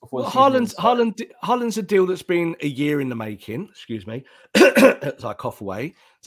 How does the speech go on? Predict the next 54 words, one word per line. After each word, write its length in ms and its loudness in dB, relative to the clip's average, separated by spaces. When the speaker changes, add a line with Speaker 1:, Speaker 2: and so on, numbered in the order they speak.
Speaker 1:
just 80 -4
been 160 0
a 40 0
year 300 0
in 60 0
the 60 -2
making. 380 -6
It's 140 -10
not 160 0
been 120 -4
done 160 -4
in 80 -8
five 320 -8
minutes. 480 -12
And 260 2
Darwin 400 4
Núñez 400 -2
has 120 -14
been 180 -2
burning 480 0
away 260 -2
for 180 -14
weeks 280 -6
and 100 -4
weeks 220 -6
and 100 -4
weeks. 240 -4
And 80 -6
we've 140 -4
known 240 2
he's 160 -4
coming 220 -4
to 100 -10
the 40 -10
Premier 300 -6
League, 320 -10
and 160 -2
he 80 -8
just 200 -8
had 100 -8
to 100 -16
choose 260 -4
which 180 -10
club 180 -2
he 40 -6
wanted 240 -8
to 60 -20
go 180 -4
to. 140 -14
He 60 -10
chose 260 -8
Liverpool. 460 -12
That's 160 -6
it. 240 2